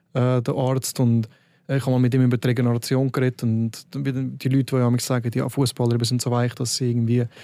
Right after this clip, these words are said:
die motzen, wenn sie alle drei Tage spielen und Hockeyspieler spielen zwei Tage hintereinander.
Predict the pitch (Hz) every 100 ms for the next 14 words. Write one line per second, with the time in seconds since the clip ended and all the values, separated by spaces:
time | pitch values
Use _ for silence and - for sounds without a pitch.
0 | - - 127 123 127 131 117 120 117 120
1 | 127 123 - 131 123 113 123 - 117 123
2 | 117 123 117 - 131 127 123 - 127 123
3 | 123 127 139